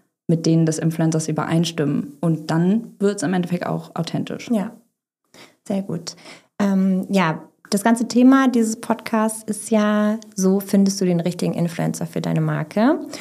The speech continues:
Speaker 2: Und wir möchten tatsächlich auch, dass die Zuhörer, dass ihr nach dieser Folge mit den Informationen rauskommt.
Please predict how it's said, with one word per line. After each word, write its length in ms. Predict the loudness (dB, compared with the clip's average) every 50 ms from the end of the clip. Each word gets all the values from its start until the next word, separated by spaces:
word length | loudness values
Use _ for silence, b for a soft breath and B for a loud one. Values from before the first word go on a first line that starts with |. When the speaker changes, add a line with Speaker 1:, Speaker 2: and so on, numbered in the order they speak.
| B B B B B
Speaker 2:
Und 120 | 2 4
wir 60 | 4
möchten 360 | 4 4 4 2 0 0 -2 0
tatsächlich 540 | 0 0 0 2 0 0 0 -2 -4 -2
auch, 160 | -2 -2 -2 -2
dass 220 | -4 -6 -6 -6
die 500 | -8 -2 -2 0 2 2 2 0 -2 -4
Zuhörer, 720 | -2 0 0 0 2 2 2 2 2 2 2 2 2 2 0
dass 180 | -2 -4 -6 -4
ihr 320 | -4 -2 0 2 2 2 2
nach 160 | 0 0 -2
dieser 220 | -2 -2 -2 -2 -2
Folge 640 | 0 0 2 2 2 4 4 4 4 4 4 4 4
mit 140 | 2 2 2
den 120 | 2 2 2
Informationen 560 | 0 0 0 0 0 0 -2 -2 0 0 0
rauskommt. 640 | 2 2 2 2 0 0 2 4 6 6 6 6